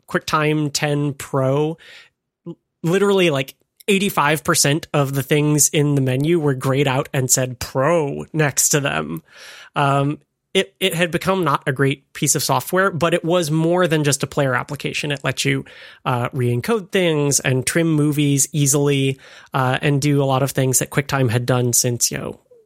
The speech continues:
I remember, like, version two point five or something. Um, but a lot of that went away where,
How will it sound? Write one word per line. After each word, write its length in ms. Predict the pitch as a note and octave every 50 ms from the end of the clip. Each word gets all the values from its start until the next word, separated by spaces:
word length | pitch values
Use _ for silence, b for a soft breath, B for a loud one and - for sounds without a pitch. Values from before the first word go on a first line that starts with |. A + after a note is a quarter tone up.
| _ _ _ _ - -
I 60 | -
remember, 360 | C3+ C3 C3+ C#3+ - E3 -
like, 180 | - - - -
version 420 | D3+ C3 D#3 B2 G#2+ A#2+ C3 C#3 C#3
two 120 | - D3+
point 320 | D3 - - D3 D3 -
five 460 | - - C3 A#2+ C3 C3+ D3+ D#3 D#3 -
or 80 | D3+
something. 580 | D3 - C#3+ C#3 C3 - - D3+ - - D3 - B B B B B B B B B
Um, 520 | C#3 C3 B2+ B2+ B2+ B2 A#2+ A#2+ C3+ - _ -
but 200 | D3+ D3+ C#3+ C3+
a 20 |
lot 180 | C3+ C3 C3 B2+
of 60 | B2
that 160 | C3 C3 -
went 260 | C3+ B2+ C3 C#3 - -
away 640 | D3+ C#3 B2+ C3+ D3+ D3+ D3 C#3+ C#3+ C#3+ C#3+ C#3+ C#3+ B B B B B B B B
where, 560 | C#3 C#3+ C#3+ C#3 C3+ C3 C3 C3 C3 C3 -